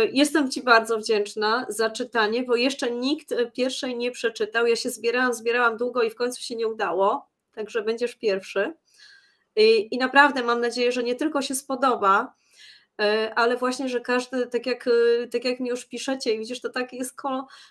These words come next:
kolejna taka cegiełka dla mnie informacji zwrotnej,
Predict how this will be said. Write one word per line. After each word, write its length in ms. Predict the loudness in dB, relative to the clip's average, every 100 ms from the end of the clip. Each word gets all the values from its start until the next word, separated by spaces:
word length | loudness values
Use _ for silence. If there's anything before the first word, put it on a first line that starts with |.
| _
kolejna 500 | 2 4 4 2 -2
taka 280 | -4 -2 -2
cegiełka 600 | -2 -2 2 2 2 -2
dla 240 | 2 2 0
mnie 200 | -4 -4
informacji 680 | -4 -4 -2 0 0 -2 -6
zwrotnej, 800 | -2 2 2 0 -4 -4 -6